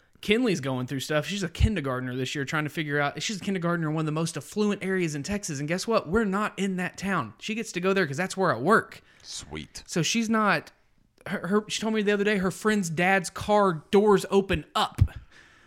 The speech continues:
Speaker 1: And why?
Speaker 2: Oh, suicide doors.
Speaker 1: Yeah.
Speaker 2: Sweet.
Speaker 1: She goes, "Why don't, why doesn't your car open like that, Dad? Why is your car so boring?" So we're dealing with that eight weeks into kindergarten. So
Speaker 2: Did you tell her that
Speaker 1: I said
Speaker 2: because guys with trucks that have suicide doors are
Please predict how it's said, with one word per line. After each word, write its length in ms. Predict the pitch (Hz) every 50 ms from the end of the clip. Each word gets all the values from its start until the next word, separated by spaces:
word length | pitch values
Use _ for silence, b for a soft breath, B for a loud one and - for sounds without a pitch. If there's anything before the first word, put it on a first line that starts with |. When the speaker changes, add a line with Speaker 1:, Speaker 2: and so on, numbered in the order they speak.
| b b
Speaker 1:
And 180 | 170 170 165 165
why? 440 | 202 208 190 113 113 110 104 101 -
Speaker 2:
Oh, 40 | -
suicide 640 | - - - 98 107 120 - 113 101 87 85 82 76
doors. 220 | 87 82 78 80
Speaker 1:
Yeah. 80 | 196 180
Speaker 2:
Sweet. 640 | 131 131 - - - - 78 80 85 90 95 196
Speaker 1:
She 120 | 190 170 196
goes, 160 | 185 165 156
"Why 180 | 156 170 190 214
don't, 300 | 226 220 185 113 - -
why 160 | 156 175 202
doesn't 300 | 233 240 214 214 - 151
your 160 | 165 214 233
car 300 | - - 196 180 160 156
open 220 | 147 135 - 143
like 240 | 143 131 131 131 -
that, 200 | - 139 127 113
Dad? 180 | 139 143 156 156
Why 160 | 160 180 202
is 100 | 202 180
your 140 | 180 208 202
car 220 | - 208 196 180
so 200 | 180 - 185 151
boring?" 600 | 131 143 123 151 170 196 180 139 107 - 101 - B B B B B
So 140 | B - 233
we're 80 | 254 254
dealing 200 | 269 285 262 226
with 140 | 180 - -
that 320 | 214 233 - - 151 - _ _ _ _ _ _ - -
eight 200 | 220 240 214 -
weeks 360 | 202 220 220 180 165 - -
into 180 | 208 196 147
kindergarten. 640 | 127 - 220 254 247 190 139 131 117 113 104 117 120
So 260 | - - - 190 -
Speaker 2:
Did 80 | - 92
you 60 | 92
tell 240 | 90 - 107 85 85
her 140 | 92 95 85
that 260 | 85 85 78 76 - _ _ -
Speaker 1:
I 60 | 170
said 200 | 165 190 190 190
Speaker 2:
because 320 | 131 98 95 90 85 87 - _ - 85
guys 320 | 90 90 85 87 92 95
with 200 | 92 92 90 76
trucks 340 | - - 87 82 87 90 - -
that 100 | 101 92
have 140 | 95 90
suicide 480 | - - - 95 98 - - 95 92 85
doors 320 | 85 87 90 98 95 - - _ _ -
are 460 | - 78 80 78 78 80 80 80 80